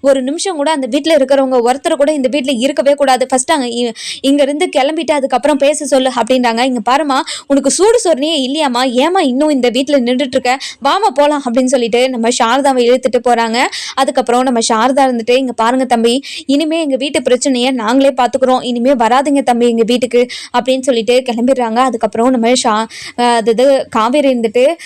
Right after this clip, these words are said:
"அம்மா, என்னம்மா இ-, நீயும் அப்படியே பேசுற? அவங்க தான் புரியாம பேசிக்கிட்டு இருக்காங்கன்னா நீயும் அந்த மாதிரியே பேசுறியேம்மா? விஜய் ரொம்ப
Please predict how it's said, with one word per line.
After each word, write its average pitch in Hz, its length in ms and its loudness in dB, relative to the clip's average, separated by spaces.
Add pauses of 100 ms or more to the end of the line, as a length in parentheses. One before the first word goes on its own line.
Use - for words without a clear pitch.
(140)
"அம்மா, 262 280 2
என்னம்மா 339 680 2
இ-, 233 260 -4
நீயும் 285 300 2
அப்படியே 277 260 0
பேசுற? 269 240 0
அவங்க 233 340 -4
தான் 294 160 0 (100)
புரியாம 285 240 0
பேசிக்கிட்டு 262 500 0
இருக்காங்கன்னா 247 360 -2 (260)
நீயும் 330 260 2
அந்த 277 140 0
மாதிரியே 269 380 0
பேசுறியேம்மா? 254 520 -2
விஜய் 247 300 0
ரொம்ப 294 280 0